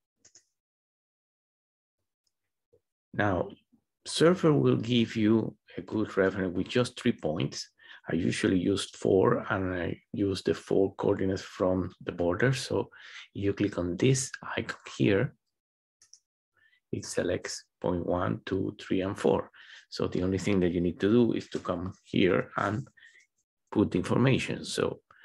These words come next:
for point one, the minimum value for X, for U T M, X east will be three five eight two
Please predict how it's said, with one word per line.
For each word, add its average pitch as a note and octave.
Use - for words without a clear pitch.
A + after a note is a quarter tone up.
for -
point C3+
one, B2+
the F#2+
minimum C3+
value G#2+
for F#2+
X, -
for -
U E2+
T -
M, F#2
X -
east -
will G2
be -
three -
five C3
eight -
two -